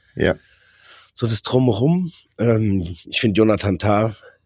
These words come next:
Speaker 2: ist halt eine zehn von zehn. Ähm, Waldemar Anton hat's verdient. Und so, ja, also mal gucken. Ja, wir spielen jetzt, ich weiß gar nicht mal, gegen wen wir spielen, am Freitag, glaub ich.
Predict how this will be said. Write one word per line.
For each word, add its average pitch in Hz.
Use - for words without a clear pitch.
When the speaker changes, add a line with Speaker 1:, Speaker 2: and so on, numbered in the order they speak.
Speaker 2:
ist -
halt 98
eine 95
zehn 113
von 104
zehn. 110
Ähm, 90
Waldemar 95
Anton 117
hat's 104
verdient. 98
Und 87
so, 104
ja, 160
also 143
mal 101
gucken. 90
Ja, 117
wir 113
spielen 113
jetzt, 110
ich -
weiß 117
gar 117
nicht 98
mal, 95
gegen 92
wen 104
wir 98
spielen, 104
am 90
Freitag, 107
glaub 110
ich. -